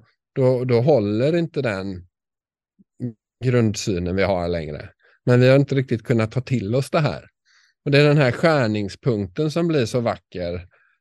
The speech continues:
eh, mellan det fysiska eller det materiella och det andliga, eller vad man nu ska kalla det. Att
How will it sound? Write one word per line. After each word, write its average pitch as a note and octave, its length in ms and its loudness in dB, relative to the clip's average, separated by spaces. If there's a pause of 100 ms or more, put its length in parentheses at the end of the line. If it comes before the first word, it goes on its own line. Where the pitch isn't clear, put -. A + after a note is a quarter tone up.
(240)
eh, G#2 520 -2 (1300)
mellan C3 760 4 (260)
det C#3+ 120 2
fysiska G2 920 -4 (160)
eller A2 220 0
det A2 100 2
materiella G#2+ 840 -2 (640)
och A2+ 300 2
det G#2 300 4 (280)
andliga, F2 720 2
eller F#2+ 260 -2
vad G2 140 -2
man G2 160 -2
nu F#2 120 -4
ska F#2 360 -4 (240)
kalla F2+ 340 0
det. D2+ 200 -8 (1120)
Att A2 320 2